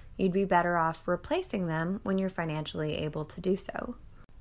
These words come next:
We will delve into some of these topics a little bit later, but if you need to keep items that need replacing, I would suggest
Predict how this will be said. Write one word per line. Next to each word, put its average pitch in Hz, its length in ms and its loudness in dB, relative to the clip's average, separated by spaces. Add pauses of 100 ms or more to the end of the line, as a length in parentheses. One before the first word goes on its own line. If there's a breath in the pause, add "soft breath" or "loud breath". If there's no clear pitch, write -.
(160)
We 254 160 6
will 254 300 4
delve 226 380 4
into 185 240 2
some 170 240 0
of 165 60 0
these 165 220 0
topics 170 500 0
a 170 60 2
little 160 220 2
bit 160 200 -2
later, 175 600 2
but 180 340 6
if 196 300 4
you 208 420 4 (140)
need 233 440 2
to - 120 -2
keep 214 420 0
items 160 680 2
that 170 220 0
need 170 220 0
replacing, 160 880 -2 (400 loud breath)
I 214 180 8
would 285 220 0
suggest 180 680 0